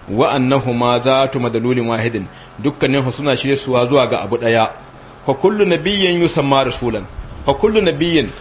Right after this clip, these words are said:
dukkan annabi yusamma rasulan ana ce mishi manzo.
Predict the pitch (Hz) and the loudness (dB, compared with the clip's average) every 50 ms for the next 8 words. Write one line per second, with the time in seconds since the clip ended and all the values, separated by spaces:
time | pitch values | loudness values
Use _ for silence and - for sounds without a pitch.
0 | - - - - - 104 120 - - - - 214 190 - 165 170 175 185 196 208 | -18 -20 -20 -16 -8 -4 -4 -4 -2 0 0 0 0 2 0 0 0 2 0 0
1 | 202 170 185 185 185 185 180 180 - - - - - 131 185 - - 185 165 165 | 0 0 0 0 0 0 -2 -4 -6 -12 -18 -8 -2 0 0 2 2 0 0 2
2 | 180 185 185 175 151 - 180 180 175 160 160 175 165 147 - 143 139 147 143 - | 2 2 2 0 0 0 0 2 2 2 2 0 0 0 0 0 0 0 0 0
3 | 156 135 120 117 117 120 135 135 123 | 0 2 0 0 2 2 2 0 0